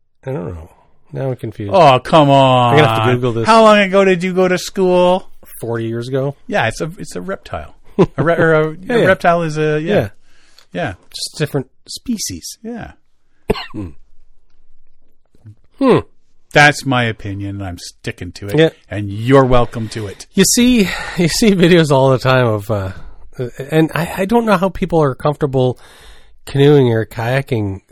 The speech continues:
Speaker 1: through the, the Florida Everglades because you're so low to the water, you're right there, and it's just like,
Speaker 2: Mm-hmm.
Speaker 1: I've seen videos of people on fishing boats where a crocodile tries to hop up on the, on the back of the boat trying to get at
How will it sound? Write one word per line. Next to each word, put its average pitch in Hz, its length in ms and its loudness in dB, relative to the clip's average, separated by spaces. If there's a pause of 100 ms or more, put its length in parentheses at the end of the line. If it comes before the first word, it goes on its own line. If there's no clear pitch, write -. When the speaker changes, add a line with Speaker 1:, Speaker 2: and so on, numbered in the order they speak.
(120)
Speaker 1:
through 117 320 -2
the, 104 160 -8
the 113 260 -8 (100)
Florida 120 280 -2
Everglades 95 640 -8
because 113 300 -4 (360)
you're 123 140 -8
so - 260 -2
low 170 280 2
to 156 100 0
the 131 100 2
water, 117 300 2
you're 110 180 -4
right 131 300 -4
there, 131 320 0
and 117 140 0
it's 131 240 -8
just - 260 -8
like, 139 140 -2
Speaker 2:
Mm-hmm. 147 300 -6 (420)
Speaker 1:
I've 180 380 -4 (100)
seen 226 300 2 (360)
videos 175 300 4
of 147 100 -2
people 165 240 -2
on 139 100 2
fishing 160 340 -4
boats 120 260 0
where 120 320 2
a 113 60 -4
crocodile 123 640 -2 (400)
tries 151 300 2
to 131 100 0
hop 139 240 2
up 143 180 0
on 131 200 2
the, 120 60 0
on 123 220 0
the 120 80 0
back 131 300 0
of 123 40 0
the 113 80 -2
boat 120 280 0
trying 123 220 -2
to 110 60 -2
get 120 140 0
at 113 100 -4